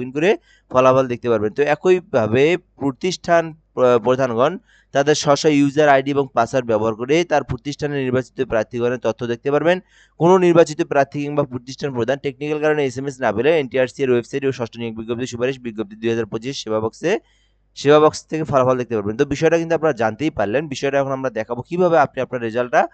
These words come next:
ঘরে বসে হাতে থাকা ফোন ডিভাইস দিয়ে আপনি দেখতে পারবেন। So এই জন্য আপনাকে এখান থেকে, আহ, ডাব্লিউডাব্লিউ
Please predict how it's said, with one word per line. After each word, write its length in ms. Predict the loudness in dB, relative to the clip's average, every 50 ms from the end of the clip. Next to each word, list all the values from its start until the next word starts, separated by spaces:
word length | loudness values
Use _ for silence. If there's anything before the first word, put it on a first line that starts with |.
| _ _ _ _ _ -2
ঘরে 200 | 0 2 2 2
বসে 240 | 2 0 -2 -2 -2 -6
হাতে 240 | -6 -6 -8 -6
থাকা 200 | -6 -4 -4 -4
ফোন 280 | -6 -4 -6 -6 -6 -4
ডিভাইস 260 | -6 -4 -2 -2 -4 -2
দিয়ে 100 | -4 -6
আপনি 160 | -6 -6 -10
দেখতে 220 | -10 -10 -8 -4 -2
পারবেন। 240 | -2 0 0 -2
So 160 | -4 -2 -2 -2
এই 100 | -2 0
জন্য 200 | -2 0 2 0
আপনাকে 380 | 0 0 -2 -8 -6 -4 -6
এখান 200 | -4 -4 -6 -8
থেকে, 240 | -8 -10 -6 -2 -2 -2 -2 _ _ _ _ _ _ -6
আহ, 160 | -2 0 0 2
ডাব্লিউডাব্লিউ 480 | 2 2 2 4 0 2 2 4 4